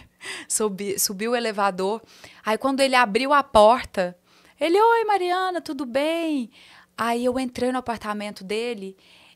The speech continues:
era um apartamento que tinha uma varanda enorme, todinha de frente pro mar. Então parecia que você tava num navio, assim. Aí eu entrei, aí eu, tinha umas pessoas, aí eu fiz assim, ó, "Oi!"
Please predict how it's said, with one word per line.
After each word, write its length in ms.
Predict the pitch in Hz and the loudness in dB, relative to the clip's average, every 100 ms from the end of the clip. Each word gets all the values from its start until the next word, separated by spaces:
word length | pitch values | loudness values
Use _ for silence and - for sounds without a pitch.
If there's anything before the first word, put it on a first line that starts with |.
| _ | _
era 400 | 196 208 220 226 - - | -4 0 0 -2 -4 -4
um 100 | 220 | -4
apartamento 600 | 220 208 214 214 214 - | -2 -4 -2 -2 -2 -6
que 60 | |
tinha 160 | - 220 | -4 -2
uma 120 | 226 | -2
varanda 480 | 208 208 208 208 208 | 2 2 4 0 -2
enorme, 540 | 226 214 220 220 208 202 _ - | -2 2 4 4 2 -8 _ 4
todinha 760 | 233 262 202 175 220 214 202 | 6 6 2 -2 -2 -6 -10
de 100 | 185 | -10
frente 340 | - 196 190 - | -8 -8 -8 -8
pro 120 | 196 | -8
mar. 280 | 185 170 - - - | -6 -8 -12 -20 -14
Então 160 | - 214 | -6 -2
parecia 380 | 214 214 - 226 | 0 0 -2 -4
que 60 | |
você 120 | - 226 | -6 -4
tava 320 | 214 208 214 | 0 0 -2
num 160 | 220 | -4
navio, 600 | 226 233 247 185 214 202 202 | 0 0 0 -4 -8 -6 -4
assim. 300 | - 190 175 - - - - | -4 -4 -8 -16 -20 -10 -2
Aí 140 | 208 | 0
eu 120 | 226 | 0
entrei, 580 | 233 214 202 196 208 220 - - - - | -2 -4 -2 -2 -2 -6 -18 -20 -10 -2
aí 160 | 226 | 0
eu, 100 | 247 247 | 0 -2
tinha 200 | - 247 | -8 -6
umas 180 | 254 254 | -6 -6
pessoas, 500 | 247 220 - 226 220 | -6 -6 -4 -4 -4
aí 60 | 220 | -6
eu 80 | |
fiz 180 | 220 220 | -6 -8
assim, 280 | 240 - 226 | -8 -8 -10
ó, 100 | 214 - _ - - | -12 -14 _ -18 -6
"Oi!" 800 | 262 277 311 320 269 220 185 | -2 -2 -2 -4 -6 -8 -10